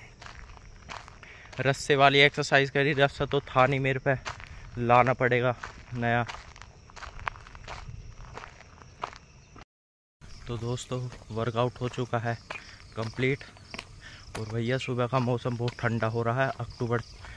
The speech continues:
स्टार्ट हो चुका है, तो अक्टूबर का मौसम एकदम ठंडा। सुबह उठते ही एकदम ऐसी राहत मिलती है कि भाई कितना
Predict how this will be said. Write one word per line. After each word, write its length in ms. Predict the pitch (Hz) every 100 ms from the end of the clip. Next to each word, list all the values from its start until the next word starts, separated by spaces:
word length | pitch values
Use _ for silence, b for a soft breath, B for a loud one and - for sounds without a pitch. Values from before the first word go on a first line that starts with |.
| B B B B
स्टार्ट 400 | 117 - 120 117
हो 100 | 127
चुका 280 | 117 123 113
है, 220 | 123 147 131 B B B B B B -
तो 80 | 123
अक्टूबर 440 | 117 - 127 127
का 180 | 127 127 117 B B B B B -
मौसम 460 | 120 120 - 131 120 - - B B B B
एकदम 300 | 113 113 127
ठंडा। 400 | 123 - 117 117 131 139 - - - - - B B B B B -
सुबह 340 | - 127 135 131
उठते 260 | 135 -
ही 60 | 135
एकदम 340 | 135 123 139 131 - - - - -
ऐसी 260 | - 117 139
राहत 340 | 123 113 123
मिलती 360 | 123 120 117 120
है 160 | 135 143 - B B B B B - - -
कि 100 | 123
भाई 260 | 123 131 - - - - - - - - - - - -
कितना 360 | 127 123 127